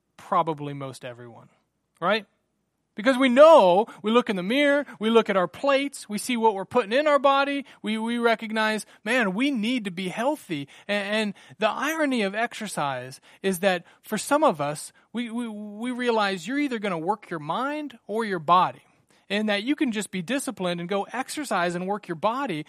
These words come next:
But if you don't do it, there's gonna be worry on your mind, and you're gonna worry, worry, worry. You're gonna exhaust yourself mentally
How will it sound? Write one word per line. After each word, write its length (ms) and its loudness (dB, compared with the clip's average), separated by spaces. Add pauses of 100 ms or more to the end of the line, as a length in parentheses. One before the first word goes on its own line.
(120)
But 140 -2
if 160 -8
you 100 -4
don't 460 0
do 220 -2
it, 140 -2 (200)
there's 160 -8
gonna 160 0
be 100 0
worry 480 0
on 160 -2
your 100 -4
mind, 600 -2 (180)
and 80 -4
you're 100 0
gonna 200 2
worry, 380 0
worry, 280 0
worry. 260 -4
You're 120 -6
gonna 140 -2
exhaust 580 -2
yourself 400 -2
mentally 720 -4